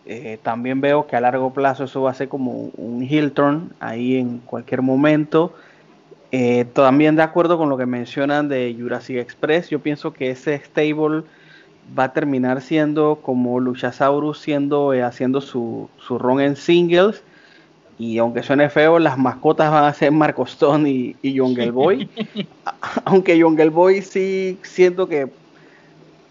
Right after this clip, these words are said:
Speaker 1: puede dar un poco más de lucha
Speaker 2: Ti-,
Speaker 1: todavía.
Speaker 2: tiene, él no, él es muy bueno, le, le
Speaker 1: Sí, sí.
Speaker 2: necesita subir un par de libras.
Speaker 1: Sí, porque a cierto punto todas las movidas se ven como que,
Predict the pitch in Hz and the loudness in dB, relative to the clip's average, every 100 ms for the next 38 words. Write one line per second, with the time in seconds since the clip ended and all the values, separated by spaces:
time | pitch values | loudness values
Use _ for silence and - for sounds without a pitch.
0 | _ 170 170 160 156 151 151 135 135 131 | _ -2 2 2 2 0 -2 -4 -2 -4
1 | 123 127 123 123 113 113 - 113 - 180 | -2 -2 -4 -6 -10 -10 -6 -4 -2 -2
2 | 147 147 139 147 147 156 165 156 165 208 | 2 2 2 -2 -2 -2 2 2 4 2
3 | 160 143 180 139 123 127 123 135 131 127 | 0 0 0 -2 -2 -4 -2 -2 -2 -2
4 | 135 131 147 170 - 175 185 - 151 180 | -2 -2 -4 -4 -4 -4 -2 0 2 2
5 | 147 120 113 - _ _ _ _ _ _ | -2 -6 -12 -16 _ _ _ _ _ _
6 | _ _ _ 185 180 160 151 147 143 135 | _ _ _ 2 2 2 -4 -2 -2 0
7 | 131 - - - 160 165 165 170 170 175 | -2 -8 -20 -4 -2 0 -2 -2 -2 2
8 | 175 175 - - _ _ 165 170 156 143 | 2 2 -2 -10 _ _ 2 4 2 0
9 | 135 147 156 156 131 135 160 151 131 127 | -2 0 -2 -2 -6 -4 -6 -6 -6 -6
10 | 120 | -8